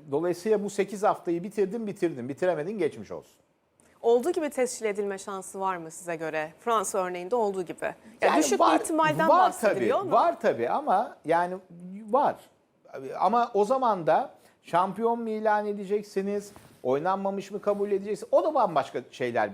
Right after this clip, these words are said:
Speaker 1: e, getirecek gündeme.
Speaker 2: Evet.
Speaker 1: Aa, bir gidecek bir takım diyecek ki, "Ya bir hafta önce olsaydı ben liderdim, o zaman yapacak mıydım? Bir hafta sonra şöyle olacak." vesaire.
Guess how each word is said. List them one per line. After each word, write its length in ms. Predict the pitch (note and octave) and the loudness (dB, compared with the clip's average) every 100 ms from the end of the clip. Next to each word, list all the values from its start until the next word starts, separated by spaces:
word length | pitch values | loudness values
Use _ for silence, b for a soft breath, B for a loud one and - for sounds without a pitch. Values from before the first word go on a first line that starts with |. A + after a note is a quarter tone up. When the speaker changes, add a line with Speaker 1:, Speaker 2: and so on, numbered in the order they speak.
| F#2 | -6
Speaker 1:
e, 160 | A2+ A2 | -4 -4
getirecek 600 | G#2+ A2 G#2+ F#2+ F#2+ - | -4 -6 -8 -8 -10 -10
gündeme. 400 | F#2+ E2+ D#2+ - _ b b | -12 -12 -14 -18 _ b b
Speaker 2:
Evet. 100 | F3+ | -2
Speaker 1:
Aa, 480 | A#3 A#3+ B3+ D#4 C#4+ | 2 2 2 -4 -6
bir 140 | C4+ A#3+ | -8 -4
gidecek 400 | C4 A3+ A#3+ B3 | -4 0 -2 0
bir 80 | |
takım 320 | A#3+ A#3 A#3+ A#3+ | 0 2 0 -2
diyecek 380 | A#3 A3+ A3+ | -2 -2 -2
ki, 60 | - | -2
"Ya 360 | F#3+ G#3+ G#3 G#3 | 2 4 4 0
bir 140 | F3+ G#3+ | -2 4
hafta 320 | A3+ G#3+ G#3 | 4 4 2
önce 300 | G3+ G3+ G#3 | 2 2 2
olsaydı 480 | G3 D3 E3 F#3 G#3 | 2 4 2 2 4
ben 260 | G3+ G3 | 2 2
liderdim, 540 | E3 C3 B2+ C3+ G#3+ A3+ b b | -2 2 2 4 0 -6 b b
o 120 | - F#3 | 0 2
zaman 220 | G3+ G3 | 2 0
yapacak 520 | F#3+ F3+ E3 F3 - | 2 0 2 0 0
mıydım? 280 | A2 G#2+ D3+ | -6 -6 0
Bir 60 | |
hafta 300 | G#3 G3 G3+ | 4 4 0
sonra 300 | C3+ F#3+ G3 | 0 0 0
şöyle 340 | G3 F#3 F#3 D#3+ | 0 2 2 4
olacak." 480 | A#2+ F#2+ - - - | 2 0 -10 -18 -18
vesaire. 480 | - A3+ A#3 G#3+ | -6 -2 -2 -4